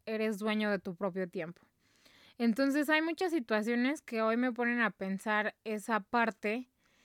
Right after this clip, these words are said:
y que justo en la tirada me hablaba de la creatividad, de que ciertas cosas iban a empezar a despuntar, de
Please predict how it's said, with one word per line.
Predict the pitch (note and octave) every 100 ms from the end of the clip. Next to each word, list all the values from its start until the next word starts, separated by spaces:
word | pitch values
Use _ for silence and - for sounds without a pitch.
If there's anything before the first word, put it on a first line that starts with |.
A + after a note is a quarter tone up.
| _ _ _
y | A#3+ G3+
que | - B3 B3
justo | A#3+ - C#4+ - D4+ D4+
en | C4
la | G#3+
tirada | F#3+ A3 A3+ A#3+ B3+
me | B3+ G#3+
hablaba | G#3 A3 A3+ A#3 A#3
de | A3 G#3+
la | G3
creatividad, | F3+ G3 F#3 G3+ G3 G#3 A3+ A#3 A#3 - _ _ -
de | G#3+ G3
que | - G#3
ciertas | G3 A#3 G#3+ A#3+ A#3
cosas | - A3+ A3+ G#3+
iban | A3+ A3
a |
empezar | G#3 G3 G3 A3+
a | G#3+
despuntar, | G#3+ G3 - G3 F#3+ A3+ A3+ A3+ - - - - - -
de | G#3+ A#3 G#3